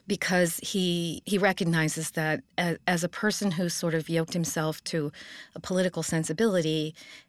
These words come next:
he's been pulled away from that center. And so that's what's so important about him, is that he says, "We need to go refine what it means to be an evangelical because it will pull us back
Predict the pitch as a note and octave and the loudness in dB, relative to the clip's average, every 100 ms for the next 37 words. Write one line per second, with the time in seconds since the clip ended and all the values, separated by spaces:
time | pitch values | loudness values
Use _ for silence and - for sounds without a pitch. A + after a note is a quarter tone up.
0 | _ F#3 G3+ E3+ F3+ F3 - G3 E3+ D#3 | _ -2 0 2 0 -2 -4 -2 0 0
1 | - - _ - E3 D#3+ D#3 - D#3+ D3+ | -4 -12 _ -6 -2 0 -2 -2 -2 -2
2 | A#2 - - - - - - - - - | -4 -6 -8 -8 -8 -8 -10 -16 -14 -14
3 | - F3+ - F3+ E3 D#3+ F3 - E3+ G#3 | -4 -2 0 2 2 0 -8 -10 -2 0
4 | A#3 - - D3 - G#3+ A3 F3 D#3+ D#3 | 0 -6 -4 -4 -4 -2 0 2 0 0
5 | D3+ D#3+ - - F3+ - F3+ G3 - E3 | -2 -2 -4 -4 -4 -2 -2 -2 0 0
6 | E3 D#3 - - - - - _ F#3+ A#3 | 0 -2 -8 -16 -16 -18 -20 _ 4 4
7 | G#3+ G3 F#3 F3+ - F#3+ A3 - F#3 F3 | 4 4 4 4 2 2 4 2 2 2
8 | F3 F3 F3+ F3+ F3+ E3+ D#3+ D#3 - D#3 | 0 0 2 0 0 0 0 0 0 0
9 | D#3+ F#3 E3+ D3+ C#3+ E3 - E3 D#3 C#3+ | 0 0 -2 -4 -4 -6 -2 -2 -2 -4
10 | - - - _ G3 F3+ - F3 D#3+ C#3+ | -10 -18 -20 _ -4 -2 -4 -4 -4 -2
11 | - D#3+ D3 - - | 0 2 0 -4 -12